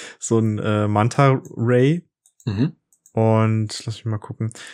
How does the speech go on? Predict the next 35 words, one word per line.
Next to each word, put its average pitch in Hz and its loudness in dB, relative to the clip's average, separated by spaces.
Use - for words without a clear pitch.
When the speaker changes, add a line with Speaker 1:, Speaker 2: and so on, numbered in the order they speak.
Speaker 1:
Du 127 -2
musst 127 4
dir 160 8
mal 135 8
die 117 2
Level-Grafiken 107 4
angucken. 107 -4
Die 117 0
sind 113 0
halt 104 2
wesentlich 131 6
Speaker 2:
Ey, - -8
Speaker 1:
düsterer 123 4
und 110 2
Speaker 2:
ich 143 -2
find 180 4
Speaker 1:
dieser 120 4
Speaker 2:
die - 4
Speaker 1:
eine 131 8
Speaker 2:
Levelgra-, - 4
Speaker 1:
Planet 117 2
ist 110 -2
Speaker 2:
ich 135 -2
find 127 4
die - 2
Speaker 1:
krass. - 4
Speaker 2:
Levelgrafiken, 143 2
äh, 123 0
Speaker 1:
Mhm. 113 -8
Speaker 2:
die 110 -4
gehen 139 2
schon 139 4
in 131 0
die 117 -2
Giga-Richtung. 110 -2